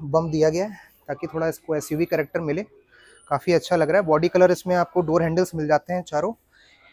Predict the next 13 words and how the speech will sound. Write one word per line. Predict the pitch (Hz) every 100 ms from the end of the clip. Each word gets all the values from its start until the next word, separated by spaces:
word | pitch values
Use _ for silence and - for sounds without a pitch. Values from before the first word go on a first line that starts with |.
| _ - - -
ये |
fuel | 156 170 175
cap | 170 175 190
है, | 208 214
थर्टी | 160 147
सेवन | 170 170 180
liters | 165 180 175
का | 180 175
इसमें | 160 180
petrol | 175 160 170
tank | 170 160 165
आता | 151
है। | 180